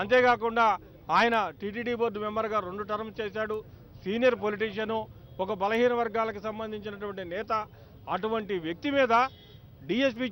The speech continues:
చేయి చేసుకున్నాడు అంటే కనీస బాధ్యత మీకు లేదా? పోలీస్ అధికారులుగా ఈ ప్రభుత్వానికి లేదా? చర్య తీసుకోవాల్సినటువంటి పని లేదా? మీరు ఏమి నమ్మకాన్ని కలగజేస్తారు ప్రజలకి? ఏ రకమైనటువంటి సంకేతాలు పంపిస్తా ఉన్నారు? మా మీద గనక ఎదురు తిరిగితే మేము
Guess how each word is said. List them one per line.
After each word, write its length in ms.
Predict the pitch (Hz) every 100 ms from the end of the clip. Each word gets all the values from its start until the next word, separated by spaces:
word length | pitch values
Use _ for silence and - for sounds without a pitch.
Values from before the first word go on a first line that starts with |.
| 214
చేయి 180 | 226 233
చేసుకున్నాడు 460 | 233 247 226 214 190
అంటే 160 | 214 254 - - - - -
కనీస 320 | 190 269 247 262 208
బాధ్యత 320 | 220 220 240 233 196
మీకు 140 | 170 180
లేదా? 200 | 208 226 233
పోలీస్ 280 | 202 208 214
అధికారులుగా 460 | 190 214 208 220 269 - - - - 196
ఈ 40 | 165
ప్రభుత్వానికి 540 | 185 226 254 247 220 220
లేదా? 200 | 220 247 277 - - - -
చర్య 180 | 190 233 220
తీసుకోవాల్సినటువంటి 680 | 240 247 240 220 226 208 190
పని 120 | 202 233
లేదా? 200 | 240 269 277 - - -
మీరు 160 | 202 254 220
ఏమి 120 | 254 277
నమ్మకాన్ని 340 | 262 254 262 254
కలగజేస్తారు 540 | 247 254 254 240 262 214
ప్రజలకి? 380 | 226 240 240 240 170 - - -
ఏ 100 | 180 254
రకమైనటువంటి 580 | 262 262 262 247 254 220
సంకేతాలు 420 | 226 240 240 247 220
పంపిస్తా 320 | 220 226 240 226
ఉన్నారు? 260 | 220 208 147 - - - -
మా 120 | 151 190 190
మీద 180 | 190 208 208
గనక 180 | 202 202 185
ఎదురు 220 | 185 202 196 -
తిరిగితే 500 | 196 - 160 208 220 196 - - - - -
మేము 200 | 202 220